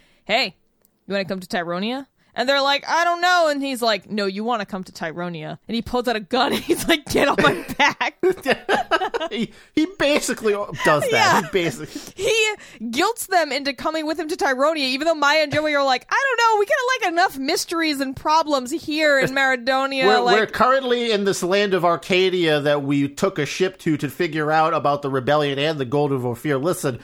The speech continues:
Speaker 2: we came to the house with salsa all the way here in Arcadia. <laughs>
Speaker 1: Oh, yeah, so they,
Speaker 2: Okay.
Speaker 1: so yeah, you, you're like, "All right, all right, cool. They're going, they're continuing their journey. All right, they got out of the storm. They saved that guy. Cool." Turn the page.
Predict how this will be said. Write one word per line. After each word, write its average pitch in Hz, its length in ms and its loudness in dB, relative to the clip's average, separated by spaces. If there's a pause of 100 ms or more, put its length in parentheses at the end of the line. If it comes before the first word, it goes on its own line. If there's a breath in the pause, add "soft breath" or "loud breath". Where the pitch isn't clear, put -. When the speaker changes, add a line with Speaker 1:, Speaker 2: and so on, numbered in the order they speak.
(220 loud breath)
Speaker 2:
we 180 120 6
came 214 260 2
to 180 100 2
the 170 120 4
house 180 360 2
with 160 100 0
salsa 160 460 2
all 135 240 4
the 156 100 2
way 151 240 2
here 139 240 0
in 139 80 0
Arcadia. 135 640 0 (320)
<laughs> - 0 -
Speaker 1:
Oh, 453 560 -4
yeah, 359 260 0
so 294 120 -2
they, 294 120 2
Speaker 2:
Okay. - 340 -8 (500 loud breath)
Speaker 1:
so - 180 -8
yeah, 381 260 2
you, 381 200 0 (400 loud breath)
you're 359 160 2
like, 349 200 2
"All 285 60 4
right, 269 240 2
all 240 60 2
right, 233 180 0
cool. 254 220 -2
They're 214 140 -2
going, 247 340 -2
they're 220 160 0
continuing 277 460 -4
their 247 100 0
journey. 240 400 -2
All 202 120 -2
right, 220 160 2
they 220 80 -2
got 233 180 2
out 233 40 0
of 233 60 -2
the 233 60 -6
storm. 233 520 0
They 208 80 -6
saved 226 280 -4
that 214 200 0
guy. 214 220 0
Cool." 320 500 -4 (480 soft breath)
Turn 311 220 2
the 269 80 -6
page. 269 480 0